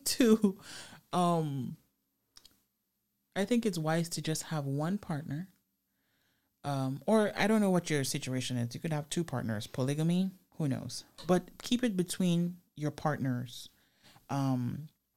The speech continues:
and make sure everybody, you know, is in one accord and everybody's connected and everybody is clean spiritually, physically,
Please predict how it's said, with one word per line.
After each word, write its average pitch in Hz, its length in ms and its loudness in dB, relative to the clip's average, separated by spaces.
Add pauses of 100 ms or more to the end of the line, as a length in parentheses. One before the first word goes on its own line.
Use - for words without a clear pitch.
(400)
and 151 160 0
make 160 140 0
sure - 160 -2
everybody, 139 680 2
you 135 100 0
know, 120 400 0
is 131 220 -2
in 123 220 2
one 135 160 2
accord 127 360 -2
and - 100 -4
everybody's 123 380 -2
connected 120 580 -4 (380)
and 123 160 -4
everybody 123 580 0
is 117 140 -4
clean 120 580 0 (400)
spiritually, 123 880 -2
physically, 117 840 -4